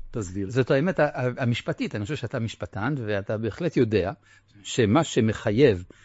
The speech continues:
Speaker 2: את הצבא, או את החייל אפילו, בכל דרגה שהיא, זה המפקד שמעליו.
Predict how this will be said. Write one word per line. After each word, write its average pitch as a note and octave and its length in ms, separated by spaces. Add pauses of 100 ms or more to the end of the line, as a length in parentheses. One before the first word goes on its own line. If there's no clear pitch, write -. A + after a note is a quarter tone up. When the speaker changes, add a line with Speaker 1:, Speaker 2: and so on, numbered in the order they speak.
(260)
Speaker 2:
את - 100
הצבא, G2 440
או A2+ 180
את G#2 100
החייל C#3 440
אפילו, F#2 340
בכל G2+ 300
דרגה A#2+ 300
שהיא, C3 420
זה F3 200
המפקד G3 460
שמעליו. G#3 460